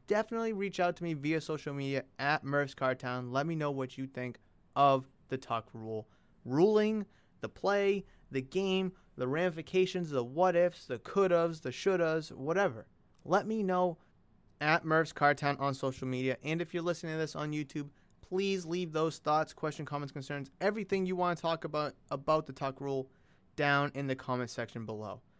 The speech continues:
So let's move on from the Tuck rule, as I could talk about the Tuck rule all day,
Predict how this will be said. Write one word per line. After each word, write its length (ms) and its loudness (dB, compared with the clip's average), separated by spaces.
So 140 -2
let's 180 2
move 240 -2
on 240 2
from 180 -8
the 60 -8
Tuck 280 -6
rule, 300 -8
as 220 0
I 120 0
could 260 -6
talk 300 -6
about 200 -6
the 60 -12
Tuck 280 -10
rule 140 -6
all 160 -4
day, 320 -6